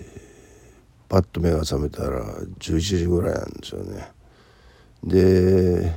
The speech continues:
あと雨が降ってなかったし、ちょっと猫の餌も買い忘れていたので、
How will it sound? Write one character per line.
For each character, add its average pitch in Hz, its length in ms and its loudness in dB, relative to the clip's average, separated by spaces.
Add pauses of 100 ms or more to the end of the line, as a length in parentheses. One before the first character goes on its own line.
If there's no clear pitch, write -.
(3000)
あ 98 160 -2
と 85 280 0 (160)
雨 104 200 4
が 101 140 0
降 - 40 -2
っ - 20 -12 (220)
て 90 100 0
な 85 160 0
か - 120 -4
っ 80 60 -2 (220)
た 60 120 -4
し、 82 520 -2 (580)
ち - 100 -10
ょ 82 40 -6
っ 80 40 -8
と 78 220 0
猫 95 380 4
の 82 260 2
餌 80 320 0
も 76 160 -2
買 - 240 0
い - 20 2
忘 85 360 2
れ 82 100 -2
て 78 140 -2
い - 80 -4
た - 100 -10
の - 320 -4
で、 - 420 -4